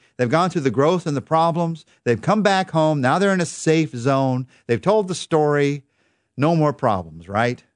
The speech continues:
They're just gonna be able to rest back on their laurels, on all the history of what God has done.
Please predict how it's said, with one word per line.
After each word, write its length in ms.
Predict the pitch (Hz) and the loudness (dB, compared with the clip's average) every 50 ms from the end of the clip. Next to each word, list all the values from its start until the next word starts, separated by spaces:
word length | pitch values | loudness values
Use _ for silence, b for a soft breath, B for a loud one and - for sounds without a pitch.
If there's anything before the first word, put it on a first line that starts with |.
| _ _ - | _ _ -14
They're 120 | - 117 | -10 -10
just 120 | 131 - - | -10 -8 -4
gonna 140 | 147 135 | -4 -2
be 80 | 127 147 | 2 2
able 160 | 139 127 117 | 2 2 2
to 60 | 110 98 | 0 -4
rest 460 | 95 104 120 143 160 170 165 - - - - | -4 -2 0 0 0 0 -2 -4 -10 -10 -2
back 340 | - 143 147 143 143 - - | 0 0 0 0 -2 -2 0
on 220 | 123 127 127 123 | 0 0 0 0
their 160 | 123 120 120 | 0 -2 -2
laurels, 500 | 110 110 117 120 113 107 98 92 92 90 | -2 0 0 2 2 2 0 -2 -4 -4
on 140 | 113 104 107 | -4 -2 0
all 240 | 120 131 143 147 143 | 2 2 2 2 0
the 80 | 131 104 | -2 -4
history 320 | 95 156 - - - 120 | -6 -6 -6 -4 -4 -4
of 60 | 107 117 | -4 -4
what 120 | 110 - | -6 -4
God 240 | 117 117 110 104 104 | -4 -4 -4 -2 -4
has 140 | 107 101 92 | -8 -10 -10
done. 360 | 95 104 98 98 98 98 | -10 -10 -10 -10 -12 -20